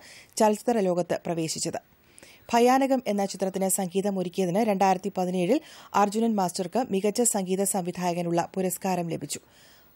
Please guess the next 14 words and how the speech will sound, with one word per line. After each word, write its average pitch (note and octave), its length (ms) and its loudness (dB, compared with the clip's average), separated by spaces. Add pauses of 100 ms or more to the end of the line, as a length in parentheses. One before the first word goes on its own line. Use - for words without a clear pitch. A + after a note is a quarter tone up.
വാർദ്ധക്യ C4 400 2
സഹജമായ G#3+ 500 0
അസുഖങ്ങളെ G3 560 -2
തുടർന്ന് F#3+ 360 -2
കഴിഞ്ഞ F#3 240 2
കുറച്ചു G3 420 -4
കാലമായി F3+ 360 0
ചികിത്സയിലായിരുന്നു F3+ 840 0 (120)
അദ്ദേഹം. D3+ 300 -6 (500)
സംസ്കാരം G3 680 2
ഇന്നുച്ചയ്ക്ക് G3 520 0 (100)
രണ്ട് G3 280 2
മണിക്ക് E3 300 -2
നടക്കും. D#3 320 -6